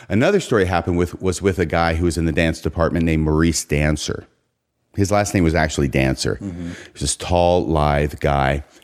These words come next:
Speaker 1: Everybody liked Maurice. And, um, I remember having a conversation with him once because he was so dang nice, and I liked him so much, this wonderful smile. But he's gay.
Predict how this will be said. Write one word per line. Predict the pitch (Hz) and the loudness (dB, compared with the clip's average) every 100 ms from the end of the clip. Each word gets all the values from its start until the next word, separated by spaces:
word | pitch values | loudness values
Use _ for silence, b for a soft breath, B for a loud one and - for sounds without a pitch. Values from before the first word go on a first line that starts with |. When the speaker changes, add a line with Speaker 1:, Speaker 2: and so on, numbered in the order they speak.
| b - | b 0
Speaker 1:
Everybody | 110 110 90 87 80 | 2 2 2 2 2
liked | 78 73 - | 2 2 0
Maurice. | 76 69 58 - - _ _ _ _ _ _ _ _ _ - - | -2 0 -2 -8 -18 _ _ _ _ _ _ _ _ _ -12 -2
And, | 101 92 85 | 0 0 0
um, | 85 80 71 B B B B - | 0 0 -4 B B B B -2
I | 117 | 0
remember | 143 156 131 | 4 2 2
having | 107 107 101 | 0 0 -2
a | |
conversation | 87 101 101 92 78 90 90 87 85 | -2 -2 -2 -2 -4 0 0 0 0
with | 69 65 | 0 -2
him | 73 | -2
once | 69 58 - | 0 -2 -2
because | 87 87 | 2 2
he | 87 | 2
was | 90 | 2
so | - 143 165 | 0 2 0
dang | 131 82 67 | 2 2 2
nice, | 55 55 - - - _ _ _ B B B B - | -2 -6 -6 -8 -12 _ _ _ B B B B 0
and | 92 | 2
I | 87 | 4
liked | 90 98 135 - | 4 4 2 2
him | 85 69 | 0 0
so | - 67 | 0 0
much, | 58 62 58 - - - _ _ _ B B _ | 0 -2 -4 -6 -10 -12 _ _ _ B B _
this | 71 64 | -4 -2
wonderful | 73 92 85 80 | 2 2 2 0
smile. | 73 - 69 64 62 69 - B B B B B B _ _ _ _ _ _ _ _ - | 0 0 0 0 -4 -8 -12 B B B B B B _ _ _ _ _ _ _ _ -2
But | |
he's | 101 98 | 2 2
gay. | - 90 64 - | 2 2 2 -4